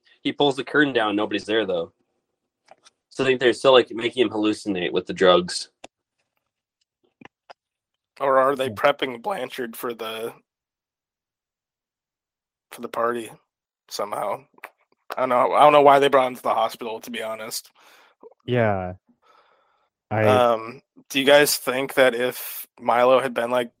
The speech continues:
Speaker 2: "Okay, bring me to the morgue, I'll go check out his body," do you think they would have had a plaster corpse of Bill there?
Speaker 3: You know, for, they've been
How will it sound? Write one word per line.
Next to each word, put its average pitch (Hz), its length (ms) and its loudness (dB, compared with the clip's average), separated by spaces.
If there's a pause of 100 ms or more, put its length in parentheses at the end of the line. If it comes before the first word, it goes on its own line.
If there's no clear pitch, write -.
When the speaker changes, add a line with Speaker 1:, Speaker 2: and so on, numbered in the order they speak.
Speaker 2:
"Okay, 117 380 -2
bring 131 260 0
me 139 100 4
to 127 100 -8
the 120 80 -2
morgue, 110 500 -4 (120)
I'll 117 200 -4
go 117 520 0 (680)
check 131 260 2
out 131 120 6
his 123 140 0
body," 123 400 6 (520)
do 127 80 -4
you 117 40 -2
think 123 200 -2
they 123 100 2
would 117 120 2
have 117 100 0
had 117 220 2
a 120 60 2 (180)
plaster 117 580 -4
corpse 117 500 -4
of 110 480 -14 (1600)
Bill 117 260 -2
there? 127 440 0 (2500)
Speaker 3:
You 127 100 0
know, 151 120 6
for, 165 220 0
they've 123 200 2
been 147 160 2